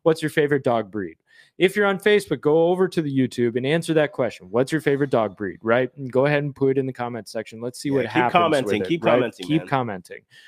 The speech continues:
Speaker 1: Keep sharing, keep following. Do what you need to do. And share this with people.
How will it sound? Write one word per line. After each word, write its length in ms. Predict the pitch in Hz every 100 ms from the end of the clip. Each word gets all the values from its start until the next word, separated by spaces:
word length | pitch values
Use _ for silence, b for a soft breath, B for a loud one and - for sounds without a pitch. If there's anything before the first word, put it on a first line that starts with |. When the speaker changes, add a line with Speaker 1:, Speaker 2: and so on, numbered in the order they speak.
| B -
Speaker 1:
Keep 200 | 175 165
sharing, 520 | - 170 165 165 151
keep 260 | - 151 -
following. 500 | 156 151 147 143 139 b b
Do 100 | 147
what 220 | 170 175 170
you 40 |
need 180 | 165 151
to 40 | 143
do. 340 | 151 151 143 b b
And 180 | 160 160
share 380 | - - 208 285
this 220 | 226 151 135
with 140 | 120
people. 360 | 120 101 -